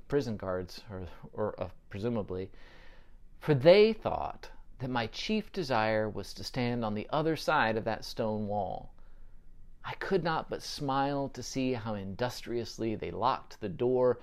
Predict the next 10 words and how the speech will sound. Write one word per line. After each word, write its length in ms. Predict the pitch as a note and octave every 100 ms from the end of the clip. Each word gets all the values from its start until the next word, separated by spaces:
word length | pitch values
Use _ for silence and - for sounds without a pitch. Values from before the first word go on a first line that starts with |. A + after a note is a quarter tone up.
| - -
on 260 | - C3 C3
my 140 | B2
meditations, 1040 | A2+ A2 G2+ - G#2+ G2+ - D#2+ - - - - - - - - -
which 180 | - -
followed 400 | - B2+ C3+ A#2
them 160 | A#2+
out 240 | A2 A2 G#2+
again 400 | F#2+ F2+ F2 F2+
without 400 | F#2+ F#2+ E2+ A2
let 300 | C#3 B2+